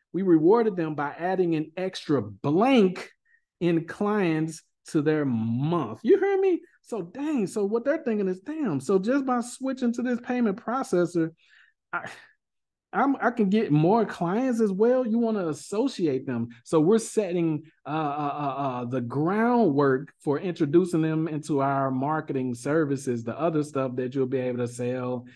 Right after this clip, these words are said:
if you want to, and all of that extra stuff. This is a painless integration. They don't even have to think about it. All right. All they're doing is switching the payment buttons and, and the credit card reader. Okay. So it says, "When you switch to our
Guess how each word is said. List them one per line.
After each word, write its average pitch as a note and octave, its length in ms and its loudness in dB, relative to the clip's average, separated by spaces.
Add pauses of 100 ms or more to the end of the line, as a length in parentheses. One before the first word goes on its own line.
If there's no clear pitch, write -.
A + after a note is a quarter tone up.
(180)
if B2+ 200 -2
you B2+ 120 2
want C3+ 340 0
to, C3 360 -2 (220)
and B2 200 -6
all C3 240 -2
of C#3 60 -2
that D3 180 -2
extra A#2+ 300 -8
stuff. G#2+ 340 -8
This G#3+ 320 6
is D#3 200 4
a B2 80 0
painless D3 1160 -2 (260)
integration. C3+ 960 0
They B2+ 100 -2
don't D3 140 -2
even C#3+ 140 -2
have C3+ 200 -4
to B2+ 80 -6
think A#3 280 -2
about G#2+ 300 -6
it. - 160 -14 (280)
All A#2+ 120 -4
right. F3+ 200 0
All D#3+ 200 2
they're E3 80 6
doing F3+ 240 2
is E3 160 -4
switching C#3 360 -2
the D#3 80 0
payment D3+ 340 0
buttons G2+ 380 -6
and, G#2+ 320 -8
and B2 160 -4
the A#2 60 -2
credit E3+ 300 0
card A2+ 220 -2
reader. G#2+ 320 -6
Okay. F3+ 340 2
So D#3 180 2
it C#3 60 2
says, D#3+ 420 2 (320)
"When D#3 160 2
you A3+ 140 4
switch A3+ 500 -2
to - 120 -2
our F#3+ 300 -2